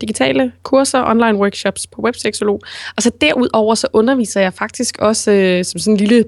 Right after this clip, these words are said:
biforretning, kan man vel kalde det, eftersom Webseksolog stadig er min kerneforretning, underviser jeg også, øhm, terapeuter og coaches og rådgivere i at lave en, øh, bygge en hjemmeside op, ligesom jeg har gjort, med online kurser og fede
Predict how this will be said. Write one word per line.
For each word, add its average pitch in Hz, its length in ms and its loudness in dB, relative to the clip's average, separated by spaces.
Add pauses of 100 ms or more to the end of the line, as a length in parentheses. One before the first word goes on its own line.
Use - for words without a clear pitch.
(140)
biforretning, 170 1300 0
kan 185 120 -2
man 175 140 0
vel 170 120 0
kalde 170 300 2
det, 170 180 0
eftersom 190 360 -2
Webseksolog 175 480 0
stadig 185 180 2
er 196 40 4
min 185 100 2
kerneforretning, 180 560 0 (500)
underviser 240 500 4
jeg 190 160 2
også, 208 360 0
øhm, 170 760 -2 (240)
terapeuter 190 480 0
og - 140 -6
coaches 175 460 -10
og - 220 -8
rådgivere 165 640 -4
i 175 360 -6
at 175 100 -2
lave 165 440 0
en, 170 260 -2
øh, 165 100 -2
bygge 202 160 0
en 214 60 4
hjemmeside 262 320 2
op, 262 80 -2
ligesom 277 200 0
jeg 254 100 2
har 269 60 -2
gjort, - 320 -4
med - 80 0
online 208 320 2
kurser 180 480 0
og 165 400 0 (640)
fede 190 400 4